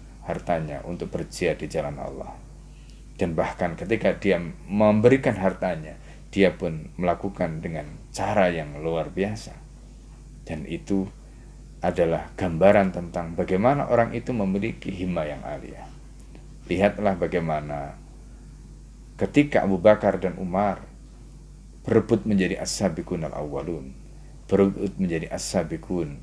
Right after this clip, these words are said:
ulaikal muqarrabun, maka mereka berlomba. Ketika mereka dinyatakan oleh Allah di dalam Al-Quran, as-sabiqun, ulaikal muqarrabun, maka mereka ingin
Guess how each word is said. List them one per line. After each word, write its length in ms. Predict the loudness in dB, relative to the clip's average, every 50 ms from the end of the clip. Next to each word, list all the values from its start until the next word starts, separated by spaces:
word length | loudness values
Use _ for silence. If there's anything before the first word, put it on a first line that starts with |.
| -16 -12 -4
ulaikal 560 | 2 6 8 8 8 6 2 -2 -2 -2 -2
muqarrabun, 800 | -2 -2 -4 -4 -4 -2 -2 -2 -4 -2 0 0 0 0 -2 -4 -10 -14 -16 -18 -18 -18 -18 -18 -18 -18 -18 -18 -18 -18 -18 -18 -12 -2 6
maka 240 | 6 6 8 8 6
mereka 400 | 8 8 8 8 8 6 4 4
berlomba. 480 | 4 4 4 4 4 2 0 -2 -6 -12 -14 -20 -20 -20 -20 -20 -18 -18 -18 -18 -20 -20 -20 -20 -12 -4
Ketika 320 | -2 0 0 0 2 2 0 2
mereka 560 | 2 2 2 2 2 0 0 0 -2 -4 -8 -14 -18 -18 -18 -10 -2
dinyatakan 560 | 0 4 6 6 4 4 2 0 2 2 4
oleh 80 | 4 4
Allah 200 | 4 4 2 0 0
di 80 | 0
dalam 160 | 0 0 0 0
Al-Quran, 480 | 0 0 0 -2 -2 -4 -4 -2 -4
as-sabiqun, 800 | -4 -4 -4 -2 -2 -2 -2 -2 -4 -2 -2 -2 -2 -2 -4 -6 -14 -18 -18 -18 -12 -2 4
ulaikal 480 | 8 8 8 8 8 4 0 0 0
muqarrabun, 720 | 0 0 -2 -6 -6 -4 -2 -2 -4 -4 -4 -4 -4 -4 -6 -10 -14 -16 -18 -20 -20 -20 -20 -20 -20 -20 -20 -20 -20 -20 -20 -20 -20 -20 -18 -18 -16 -16 -16 -16 -16 -16 -10 -2 0
maka 240 | 0 2 4 4 4
mereka 560 | 4 4 4 2 2 0 -2 -2 -2 -2 -4 0 0
ingin 400 | 2 2 2 2 2 0 -2